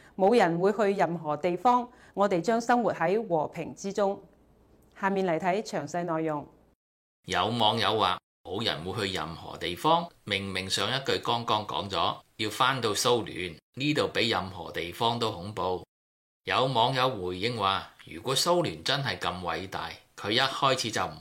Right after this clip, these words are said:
Speaker 2: 會解體啦。連一戰封神蕭一狐，即紹伊古，都喺度做白日夢，俄羅斯冇得搞啦。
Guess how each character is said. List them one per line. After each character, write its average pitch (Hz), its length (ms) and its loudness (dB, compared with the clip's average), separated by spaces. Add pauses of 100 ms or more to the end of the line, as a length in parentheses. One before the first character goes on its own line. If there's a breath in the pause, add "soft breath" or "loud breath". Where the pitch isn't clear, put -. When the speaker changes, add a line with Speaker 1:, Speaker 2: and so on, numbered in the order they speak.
Speaker 2:
會 92 140 -6
解 95 260 -4
體 98 220 -2
啦。 143 340 -2 (600)
連 98 180 -6
一 135 40 4
戰 143 440 -2
封 156 240 0
神 92 360 -4
蕭 151 300 2
一 151 60 4
狐， 90 400 -4 (320)
即 135 120 -4
紹 98 320 -2
伊 117 200 -4
古， 107 340 -4 (220)
都 165 180 4
喺 147 160 4
度 117 140 2
做 92 180 0
白 95 260 -2
日 92 60 -2
夢， 95 460 -4 (460)
俄 87 180 -2
羅 85 200 -2
斯 139 180 0
冇 87 420 -4
得 104 80 -2
搞 82 260 -2
啦。 87 340 0